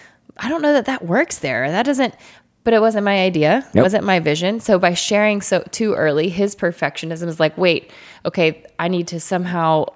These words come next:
Speaker 1: accommodate all these ideas," you know, and that can go, you know, if you're starting a new business or if you're whatever, it's, it's almost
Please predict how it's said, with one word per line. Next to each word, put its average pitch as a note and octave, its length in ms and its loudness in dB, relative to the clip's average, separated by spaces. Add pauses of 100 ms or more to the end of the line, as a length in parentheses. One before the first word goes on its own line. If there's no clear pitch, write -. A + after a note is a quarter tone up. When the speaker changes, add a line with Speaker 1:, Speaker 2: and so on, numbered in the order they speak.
Speaker 1:
accommodate F3+ 580 -2
all G3 420 4
these E3+ 220 -2
ideas," E3 760 2 (360)
you F#3+ 100 -4
know, F3 120 6
and G3 160 0
that A3+ 140 -2
can F#3+ 140 -2
go, F3+ 360 4 (520)
you G#3+ 140 -4
know, C#3 100 0
if D#3+ 100 -4
you're F#3 80 -4
starting G#3 300 -6
a A#3+ 40 -6
new C4+ 140 -4
business A#3 600 0
or D3+ 80 0
if D#3+ 180 -4
you're F#3+ 280 -2 (240)
whatever, A3 680 0 (320)
it's, - 420 -2 (200)
it's - 420 -4 (880)
almost G#3 800 0